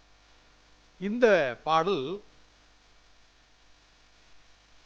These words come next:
இந்த காலத்தை பயன்படுத்தக்கூடிய முறையை, இந்த மக்கள் எவ்வாறு இந்த காலத்தை பயன்படுத்திக் கொள்கிறார்கள் என்கின்ற உண்மையை சொல்லக்கூடிய ஒரு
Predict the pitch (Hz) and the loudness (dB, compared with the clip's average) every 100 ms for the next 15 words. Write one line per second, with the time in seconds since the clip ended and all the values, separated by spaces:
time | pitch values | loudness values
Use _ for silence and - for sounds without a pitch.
0 | - 190 196 180 175 240 262 254 240 196 | -12 -4 -2 -2 2 2 2 -2 -8 -6
1 | 160 202 208 202 202 190 - 165 151 139 | -6 -4 -4 -4 -6 -12 -10 -10 -8 -10
2 | 135 151 202 202 156 117 110 - - - | -8 -6 -4 -4 -6 -10 -16 -20 -20 -20
3 | - - - - - 143 143 147 196 175 | -20 -20 -20 -20 -20 -14 -12 -10 -8 -6
4 | 160 165 165 156 147 135 139 165 175 - | -4 -4 -4 -6 -10 -12 -10 -10 -10 -12
5 | 151 - 139 170 165 147 - 139 139 127 | -14 -12 -12 -10 -10 -12 -18 -14 -12 -12
6 | 127 123 117 139 127 123 131 123 123 135 | -10 -12 -12 -16 -16 -20 -20 -20 -18 -16
7 | 202 - - _ _ - _ _ _ - | -16 -18 -20 _ _ -20 _ _ _ -20
8 | - - - - - - - 160 196 190 | -20 -20 -20 -20 -20 -20 -18 -10 -6 -4
9 | 170 185 226 226 - 151 143 - 123 127 | -2 -4 -6 -12 -14 -12 -12 -12 -12 -12
10 | 120 | -12